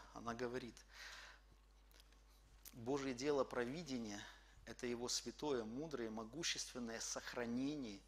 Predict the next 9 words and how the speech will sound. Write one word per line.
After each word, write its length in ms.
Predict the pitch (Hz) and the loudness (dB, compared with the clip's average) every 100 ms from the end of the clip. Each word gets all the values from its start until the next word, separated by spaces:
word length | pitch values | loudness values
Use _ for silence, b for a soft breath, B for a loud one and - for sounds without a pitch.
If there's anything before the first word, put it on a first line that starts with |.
| - | -8
и 80 | 120 | -4
управление 800 | 113 - 117 120 135 131 117 104 | -4 -2 -2 0 0 0 -2 0
всеми 560 | - - 143 160 165 | 2 2 2 0 0
его 320 | 143 123 127 | 0 2 4
созданиями 960 | - 113 107 113 127 147 143 110 98 92 B B B B B B - | 6 6 2 6 6 6 2 -2 -4 -8 B B B B B B -6
и 80 | 117 | -2
всеми 480 | - - 143 151 139 | 4 4 4 2 0
их 360 | - 117 - - - | -2 -6 -6 -12 -16
действиями». 800 | 113 110 104 - - 87 73 - | -6 -2 2 2 0 -8 -10 -14